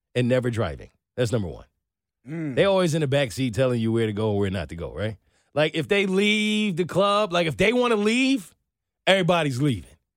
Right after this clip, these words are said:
Speaker 1: It feels like there's always that one person in the group, right? Like, if they be like, "Yo, I'm out."
Speaker 2: Oh, that's you.
Speaker 1: Is it?
Speaker 2: Yeah.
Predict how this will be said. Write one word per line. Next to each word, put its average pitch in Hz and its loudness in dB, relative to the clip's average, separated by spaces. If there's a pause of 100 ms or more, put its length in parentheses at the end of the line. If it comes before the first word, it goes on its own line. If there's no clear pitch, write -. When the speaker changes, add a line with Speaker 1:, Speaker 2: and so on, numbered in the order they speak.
(380)
Speaker 1:
It 165 0
feels 269 4
like 233 2
there's 202 4
always 214 4
that 185 4
one 190 2
person 160 2
in 147 2
the 139 0
group, 120 -2 (440)
right? 180 4
Like, 190 2
if 175 0
they 226 4
be 190 2
like, 202 4
"Yo, 196 4
I'm 208 2
out." 196 0 (560)
Speaker 2:
Oh, 151 -4
that's 175 -2
you. 156 -6 (880)
Speaker 1:
Is 247 0
it? 381 -2 (180)
Speaker 2:
Yeah. 139 -6